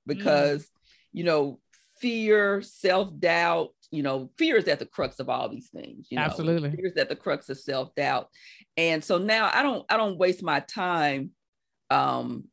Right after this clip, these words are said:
Speaker 2: trying to never feel self-doubt.
Speaker 1: Mm, mm-hmm.
Speaker 2: When it, when I feel it, I'm, I'm like, "What are you here to tell me?" You know, that's, you know,
Speaker 1: Mm.
Speaker 2: "What are you here to tell me?" Because, you know,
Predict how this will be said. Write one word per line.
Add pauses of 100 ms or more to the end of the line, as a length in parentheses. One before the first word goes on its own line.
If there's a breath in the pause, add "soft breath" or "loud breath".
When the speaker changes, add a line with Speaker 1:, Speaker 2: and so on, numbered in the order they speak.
(680)
Speaker 2:
trying
to
never
feel
self-doubt. (140)
Speaker 1:
Mm,
mm-hmm.
Speaker 2:
When
it,
when
I (200)
feel
it, (240)
I'm, (200)
I'm
like,
"What
are
you
here
to
tell
me?" (440)
You
know,
that's,
you
know,
Speaker 1:
Mm.
Speaker 2:
"What
are
you
here
to
tell
me?"
Because, (360 soft breath)
you
know,